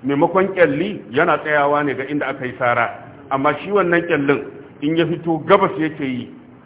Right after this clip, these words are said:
ya yi ta tafiya har sai ya bace. Shi ne sai manzo Allah ya ce, "To, wannan kyallin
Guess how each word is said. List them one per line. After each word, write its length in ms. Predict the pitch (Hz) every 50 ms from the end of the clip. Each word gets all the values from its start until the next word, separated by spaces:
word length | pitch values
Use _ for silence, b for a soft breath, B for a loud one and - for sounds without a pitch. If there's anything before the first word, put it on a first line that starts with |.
| - - - -
ya 100 | 123 139
yi 80 | 139 139
ta 80 | 143 180
tafiya 400 | 165 190 160 143 170 165 151 135
har 160 | 131 - 117 113
sai 100 | 147 143
ya 140 | 139 135
bace. 260 | 143 147 139 - - - - - - -
Shi 140 | - - 160
ne 100 | 156 147 -
sai 80 | 147 139
manzo 160 | 139 131 123
Allah 300 | 131 131 143 135 131 127 127
ya 60 | 120
ce, 140 | - 135 127 127 -
"To, 60 | 131 120 117
wannan 320 | 120 123 127 143 156 160 160
kyallin 340 | 160 139 135 135 135 127